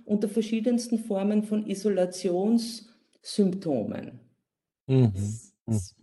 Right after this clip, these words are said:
Speaker 1: s-, sich isoliert fühlen, sich bedroht fühlen, sich, ähm,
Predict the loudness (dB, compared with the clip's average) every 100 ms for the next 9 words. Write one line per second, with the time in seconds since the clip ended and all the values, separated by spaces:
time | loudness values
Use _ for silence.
0 | -20 -20 -20 -20 -20 _ _ _ _ _
1 | -20 _ -12 -8 -2 -2 2 0 2 2
2 | 2 -2 -12 -6 -2 0 -2 -4 -12 -14
3 | -8 -8 -8 -10 -6 -2 0 0 -2 -12
4 | -6 -4 -2 -4 -4 -8 -12 -20 -16 -8
5 | -6 -8 -10 -4 -2 0 -2 -6